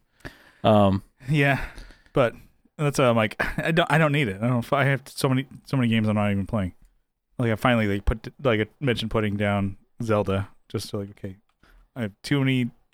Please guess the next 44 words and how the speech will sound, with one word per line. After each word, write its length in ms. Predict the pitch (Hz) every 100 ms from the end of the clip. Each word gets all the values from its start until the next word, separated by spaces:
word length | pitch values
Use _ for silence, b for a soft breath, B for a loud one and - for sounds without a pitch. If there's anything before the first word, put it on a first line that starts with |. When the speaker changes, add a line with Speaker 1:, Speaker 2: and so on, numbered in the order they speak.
| -
Speaker 2:
hours 360 | 120 110 117 123
into 80 |
Speaker 1:
Reality 440 | 151 160 151 143 131
Speaker 2:
this. 100 | -
Speaker 1:
check. 480 | 143 120 113 - - _ _
Speaker 2:
<laughs> 200 | _ -
I 480 | - 190 151 - 143
need 220 | 139 123
to 20 |
tr-, 200 | 147 131
try 160 | 135 127
a 40 |
different 260 | 113 113 110
game, 180 | 104
so 80 | 98
I'm 60 | 101
playing 260 | 107 101
Nier 200 | 101 101
Automata, 520 | 98 98 98 101 104 -
which 100 | -
is 60 | 151
a 40 |
fun 140 | 131 113
game. 260 | 104 95 - _ _ _ _ -
Although 180 | 110
there's 120 | 98 98
this 140 | -
fucking 280 | - 113 104
part 200 | - 107
I'm 80 | 92
stuck 320 | - 107 -
on, 140 | 104
which 140 | 98 -
is 80 | 104
the 80 |
dumbest 420 | 98 - 113 107 -
little 140 | 104
puzzle 360 | 95 - 104 107
section. 360 | - 113 123 B B -
Anyways, 240 | 127 92
it 80 | -
pissed 220 | 127 120
me 80 | 113
off. 120 | 101